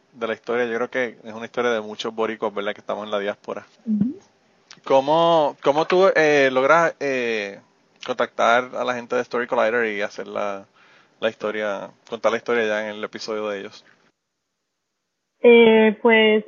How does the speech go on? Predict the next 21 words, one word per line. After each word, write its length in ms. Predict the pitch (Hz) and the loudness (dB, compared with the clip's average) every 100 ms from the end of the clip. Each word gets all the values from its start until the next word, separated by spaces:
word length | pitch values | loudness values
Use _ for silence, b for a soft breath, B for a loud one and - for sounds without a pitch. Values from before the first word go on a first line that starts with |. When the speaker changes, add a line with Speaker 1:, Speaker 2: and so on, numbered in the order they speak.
| - | -6
Speaker 2:
yo 360 | 196 214 208 | 0 4 6
entro, 680 | 226 254 262 285 277 269 220 214 | 6 4 4 6 6 6 2 -4
aprendo 380 | 220 226 220 247 | -4 -2 0 0
un 100 | 254 | 2
poco 220 | 269 262 | 4 4
de 80 | 254 | 4
lo 80 | |
que 80 | 240 | 0
hace 160 | 220 233 | -2 -2
el 60 | |
Story 340 | 240 - 226 226 | -2 -2 -2 0
Collider 600 | 247 226 220 214 202 190 | 2 2 2 2 0 0
cuando 280 | 196 185 185 | -2 2 0
estoy, 960 | - - 175 180 208 214 214 202 196 | 2 4 6 8 8 10 10 8 8
am, 540 | 185 190 185 185 180 180 | 6 6 4 2 -2 0
cuando 180 | 185 180 | 2 4
me 100 | 180 | 4
mudo 560 | 185 185 202 208 202 | 6 6 8 6 6
a 80 | 208 | 4
New 160 | 208 208 | 6 6
York, 260 | 226 269 | 4 0